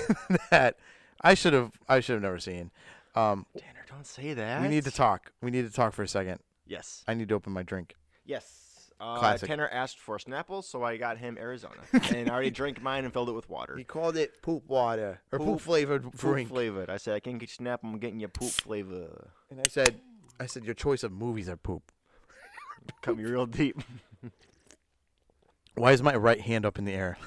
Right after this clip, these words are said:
Speaker 1: <laughs> Why can't I put it
Speaker 2: Like,
Speaker 1: down?
Speaker 2: "Yes, Tanner, you have a question?"
Speaker 1: No. <laughs>
Speaker 2: Okay.
Speaker 1: I have no question. I actually have a lot of questions about this movie.
Speaker 2: <laughs>
Speaker 1: Yeah, dude, Coraline. Uh,
Speaker 2: Mm-hmm.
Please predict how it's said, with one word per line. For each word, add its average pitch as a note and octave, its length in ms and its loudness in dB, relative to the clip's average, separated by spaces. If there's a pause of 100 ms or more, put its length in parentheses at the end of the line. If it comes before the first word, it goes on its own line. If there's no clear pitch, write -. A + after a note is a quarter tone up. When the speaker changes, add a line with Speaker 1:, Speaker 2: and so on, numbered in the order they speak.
(240)
Speaker 1:
<laughs> - 140 6 (160)
Why F#3+ 80 10
can't C#3 340 4
I A#2+ 40 4
put - 240 -2
it C#3+ 80 -2
Speaker 2:
Like, - 160 -6
Speaker 1:
down? G3 100 0
Speaker 2:
"Yes, C3+ 180 -2
Tanner, D3+ 360 -4
you D3+ 40 0
have B2 80 -2
a B2 60 -8
question?" C#3+ 480 -6
Speaker 1:
No. B2 460 2
<laughs> - 100 0
Speaker 2:
Okay. - 480 -2
Speaker 1:
I C3+ 60 6
have C3 120 6
no C#3+ 220 6
question. A#2+ 460 2
I E3+ 80 8
actually F3 320 8
have D3+ 140 12
a C#3 40 10
lot D3+ 240 12
of C3+ 80 6
questions A2+ 380 2
about G#2+ 200 2
this G2+ 140 -10
movie. A#2 460 0 (340)
Speaker 2:
<laughs> - 800 -14
Speaker 1:
Yeah, A#3+ 220 12
dude, G3 280 2
Coraline. C#3+ 800 10 (160)
Uh, C3 600 6
Speaker 2:
Mm-hmm. A#2+ 360 -2